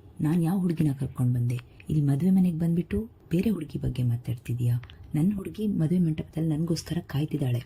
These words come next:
ಬೇರೆ ಯಾವ ಹುಡ್ಗಿನೂ ನನ್ಗ್ ಗೊತ್ತಿಲ್ಲ" ಅಂತ ಹೇಳ್ತಾನೆ. ಆಗ ಋಷಿಗೆ ತುಂಬಾನೇ ಸಿಟ್ ಬರುತ್ತೆ. "ಸೌಜನ್ಯ ಎಲ್ಲಿ?" ಅಂತ ಕೇಳ್ತಾನೆ. "ಯಾರ ಆ ಹುಡ್ಗಿ? ಚೆನ್ನಾಗಿದ್ದಾಳಾ? ಹೇಗಿದ್ದಾಳೆ ನೋಡೋದಕ್ಕೆ?" ಅಂತ ಕೇಳ್ತಾನೆ. ಆಗ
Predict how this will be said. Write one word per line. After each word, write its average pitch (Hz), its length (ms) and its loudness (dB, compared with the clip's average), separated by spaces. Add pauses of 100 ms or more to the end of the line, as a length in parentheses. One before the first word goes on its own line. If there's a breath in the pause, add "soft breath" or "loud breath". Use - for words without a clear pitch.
(140)
ಬೇರೆ 160 220 4
ಯಾವ 170 180 2
ಹುಡ್ಗಿನೂ 165 360 2
ನನ್ಗ್ 143 220 2
ಗೊತ್ತಿಲ್ಲ" 135 360 0 (280)
ಅಂತ 135 140 -2
ಹೇಳ್ತಾನೆ. 127 640 -2
ಆಗ 151 180 0
ಋಷಿಗೆ 156 320 -2
ತುಂಬಾನೇ 165 480 2
ಸಿಟ್ - 280 -6
ಬರುತ್ತೆ. 127 380 -2 (400)
"ಸೌಜನ್ಯ 165 420 2 (100)
ಎಲ್ಲಿ?" 165 320 0
ಅಂತ 139 180 -2
ಕೇಳ್ತಾನೆ. 127 520 -2 (320)
"ಯಾರ 190 280 4
ಆ 185 40 4
ಹುಡ್ಗಿ? 143 380 0 (260)
ಚೆನ್ನಾಗಿದ್ದಾಳಾ? 151 840 2 (100)
ಹೇಗಿದ್ದಾಳೆ 165 520 2
ನೋಡೋದಕ್ಕೆ?" 139 580 0 (280)
ಅಂತ 151 140 0
ಕೇಳ್ತಾನೆ. 127 580 -2 (260)
ಆಗ 185 100 2